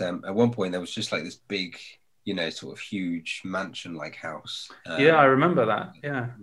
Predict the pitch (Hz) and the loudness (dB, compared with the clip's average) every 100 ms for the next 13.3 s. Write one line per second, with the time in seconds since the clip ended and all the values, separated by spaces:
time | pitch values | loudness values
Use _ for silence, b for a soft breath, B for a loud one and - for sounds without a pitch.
0 | - 98 85 82 82 80 87 90 104 117 | -18 -18 -18 -14 -14 -8 -4 -2 -2 -4
1 | 127 90 92 107 87 95 107 - 107 - | -4 -4 -2 0 0 0 -2 -2 -4 -2
2 | 95 90 104 95 - 80 87 90 95 104 | -4 0 0 0 -2 -10 -8 -8 -6 -2
3 | 101 95 87 - 87 98 90 82 - 80 | -2 0 -2 -4 -10 -8 -8 -6 -6 -6
4 | - - - 87 - - 50 - - - | -6 -8 -10 -12 -14 -14 -16 -16 -16 -16
5 | - - - - - 78 78 80 82 78 | -14 -14 -14 -14 -14 -16 -14 -10 -10 -10
6 | 76 80 - 82 80 - 170 175 175 - | -10 -8 -6 -6 -6 2 4 6 4 4
7 | 139 - - - - 151 120 104 101 104 | -4 -6 -10 -12 -4 2 4 4 4 4
8 | - B B _ 139 113 101 104 98 - | 2 B B _ -2 0 0 0 0 0
9 | 98 - 90 87 85 92 85 - _ 85 | -4 -4 -4 -4 -4 -4 -6 -10 _ -10
10 | 78 - 135 127 117 113 - 180 180 160 | -10 -8 0 2 2 -2 -2 -2 0 6
11 | 208 226 - 123 110 - 120 113 185 170 | 6 6 4 4 6 6 4 4 2 0
12 | 127 139 131 123 - 131 117 - - 123 | 2 2 0 -2 -6 -8 -8 -8 -4 -2
13 | 185 156 - | 0 0 -2